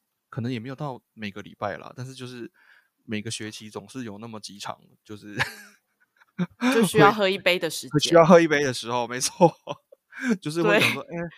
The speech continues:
Speaker 1: 这周末是不是可以，需要喝一杯？”然后我就，“嗯，对，可以喝一杯。”然后我们就会，呃，有的时候会跑去外面喝嘛，对不对？有时候是在同学家里。所以呢，你知道，大家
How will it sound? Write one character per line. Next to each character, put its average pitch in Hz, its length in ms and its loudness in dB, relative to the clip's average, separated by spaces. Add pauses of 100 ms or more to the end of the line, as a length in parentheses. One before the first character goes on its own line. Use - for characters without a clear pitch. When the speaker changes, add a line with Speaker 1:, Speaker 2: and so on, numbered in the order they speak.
(160)
Speaker 1:
这 226 100 8
周 190 160 6
末 196 180 2
是 160 80 0
不 180 60 -6
是 165 80 -10
可 165 100 -12
以， 160 60 -14
需 - 160 -6
要 151 100 2
喝 139 140 -2
一 135 100 -6
杯？” 113 220 -8
然 110 120 -14
后 110 160 -14
我 110 60 -18
就 107 80 -14 (140)
，“嗯， 107 220 -20
对， 101 260 -12 (140)
可 110 100 -6
以 107 60 -6
喝 110 120 -6
一 110 80 -12
杯。” 92 300 -16
然 90 100 -12
后 117 80 -8
我 113 60 -14
们 110 100 -20
就 120 140 -12
会， 117 240 -4 (840)
呃， 113 400 -2
有 113 100 -6
的 113 80 -8
时 135 80 -8
候 147 60 0
会 165 60 2
跑 127 180 -8
去 117 80 -16
外 127 160 -8
面 120 180 -10
喝 104 260 -12
嘛， 101 240 -16
对 87 80 -20
不 92 80 -18
对？ 87 220 -12
有 107 140 -14
时 117 100 -18
候 117 160 -10
是 110 460 -16
在 110 360 -6
同 - 220 -20
学 90 160 -20
家 90 300 -8
里。 65 180 -20 (720)
所 120 260 -6
以 113 180 -10
呢， 107 600 -18 (200)
你 110 100 -18
知 113 80 -8
道， 110 200 -4
大 123 140 -14
家 117 400 -14